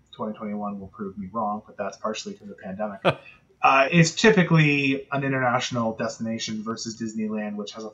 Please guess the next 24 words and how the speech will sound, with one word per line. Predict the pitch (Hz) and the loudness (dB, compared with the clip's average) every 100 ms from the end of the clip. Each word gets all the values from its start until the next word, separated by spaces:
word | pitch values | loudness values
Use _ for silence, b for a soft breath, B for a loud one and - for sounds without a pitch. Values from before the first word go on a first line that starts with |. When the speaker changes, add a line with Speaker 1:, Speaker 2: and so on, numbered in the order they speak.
| - | -2
Speaker 1:
far | 107 107 | 0 0
more | 104 101 | -4 -6
locals. | 98 101 92 - - | -8 -10 -12 -12 -6
Speaker 2:
Right. | 113 117 90 - | 2 4 2 -4
Speaker 1:
So | - 147 | 0 6
I | 143 156 | 8 8
do | 170 190 | 8 8
think | 185 165 | 8 6
you're | 147 | 4
gonna | 139 131 | 2 4
have | 131 131 | 2 2
a | |
discernible | 127 135 139 123 | 0 0 0 -2
crowd | 123 127 123 120 | 0 4 4 2
that | 120 | -2
says, | - 123 123 | -2 -2 0
"Well, | 180 190 185 185 180 180 | 2 6 10 10 10 8
we | 196 | 6
go | 190 | 4
to | 156 | 4
Disneyland | 143 135 131 127 127 123 123 123 - | 2 0 0 2 4 2 0 -2 -2
every | 127 123 | 0 0
other | 113 110 | 0 -2
weekend. | 110 117 113 110 110 | -4 -2 -2 -2 -2